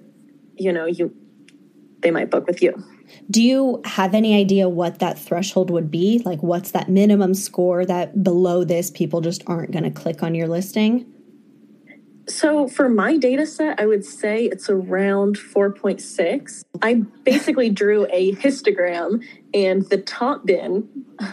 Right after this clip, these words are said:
Speaker 1: I'll, I'll dumb this down, don't worry, but the top bin was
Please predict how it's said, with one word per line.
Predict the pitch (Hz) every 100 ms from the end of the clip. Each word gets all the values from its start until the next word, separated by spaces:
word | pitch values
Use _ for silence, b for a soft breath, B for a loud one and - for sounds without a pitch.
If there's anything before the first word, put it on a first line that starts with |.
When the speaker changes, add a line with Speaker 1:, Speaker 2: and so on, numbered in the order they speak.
| - - B B B
Speaker 1:
I'll, | 214 190 190
I'll | 220 220
dumb | 208 185
this | 190
down, | 196 185
don't | 208 -
worry, | 180 202 B B -
but | 208
the | 208
top | - 262 285 -
bin | 202 185 196
was | 190 180 180 180 -